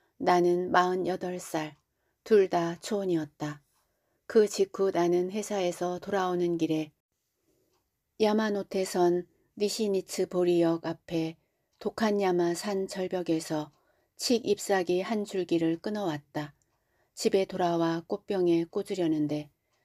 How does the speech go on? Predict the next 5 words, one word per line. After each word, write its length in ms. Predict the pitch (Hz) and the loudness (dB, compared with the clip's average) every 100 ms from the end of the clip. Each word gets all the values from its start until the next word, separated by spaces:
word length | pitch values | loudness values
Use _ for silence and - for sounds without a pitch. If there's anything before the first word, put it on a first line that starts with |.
| _ _ _ - | _ _ _ 0
널찍한 680 | 202 196 202 - 202 190 | 0 0 -2 -2 -2 -2
잎사귀 500 | 190 - 202 185 185 | -2 -4 -6 -4 -4
뒤에 400 | - 180 175 175 | -4 -2 -2 -2
작은 460 | - 185 185 185 185 | -6 -6 -4 -4 -4
벌레가 540 | 175 160 156 156 160 | -2 -2 -2 -4 -6